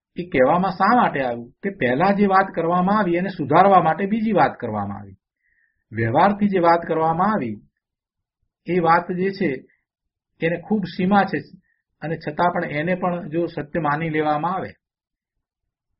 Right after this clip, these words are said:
એને અપેક્ષા છે છતાં પણ એને એકાંતે માની લેવામાં આવે, તો પછી મહા અનર્થ થઈ જાય અને એવો અનર્થ ન થાય એટલા માટે,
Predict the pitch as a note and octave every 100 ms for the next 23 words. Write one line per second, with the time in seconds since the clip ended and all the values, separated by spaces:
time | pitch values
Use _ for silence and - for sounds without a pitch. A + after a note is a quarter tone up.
0 | _ _ _ _ C#3 D#3 C#3 G#3 G#3+ -
1 | C3+ - B2 - - D#3 D#3 D3 D3+ D#3+
2 | B2 - _ _ _ _ _ _ - C3
3 | D#3 E3 E3 D#3 C#3 D3 D3+ C#3+ C#3+ C#3+
4 | E3 F#3 G2 - _ _ _ _ _ _
5 | E3+ F3 G3+ G3 D3+ F3 E3+ G3+ G#3 -
6 | C3 C3 C3+ C#3+ D#3 F3 D3+ F3 E3 D#3
7 | B3+ D#3 A#2+ A#2 D#3 F#3+ E3 F#3 D3